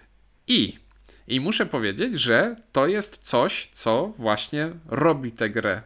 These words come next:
dla mnie, bo na przykład, e, jakbyśmy mieli przejść po wszystkich scena-, taką mini recenzję dla każdego z czterech scenariuszy, które są, e, zrobione, e, w podstawce,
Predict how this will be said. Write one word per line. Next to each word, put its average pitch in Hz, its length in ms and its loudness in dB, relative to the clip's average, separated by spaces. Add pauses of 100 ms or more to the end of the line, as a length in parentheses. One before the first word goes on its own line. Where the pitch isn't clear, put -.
dla 104 320 -2
mnie, 82 300 -14
bo 110 220 -2
na 220 140 -2
przykład, - 640 -4 (680)
e, 107 760 -2
jakbyśmy 143 460 2
mieli 156 300 0
przejść 165 380 2
po 135 120 -6
wszystkich - 420 0
scena-, 139 360 -2
taką 143 240 -2
mini 180 300 4
recenzję 165 440 4
dla 123 120 -2
każdego 135 420 0
z - 120 -4
czterech 139 340 -2
scenariuszy, 131 760 -2
które 117 320 -2
są, 107 400 -2 (320)
e, 110 340 -6
zrobione, 117 560 -2
e, 107 40 -6 (500)
w 110 480 -4
podstawce, 143 600 -4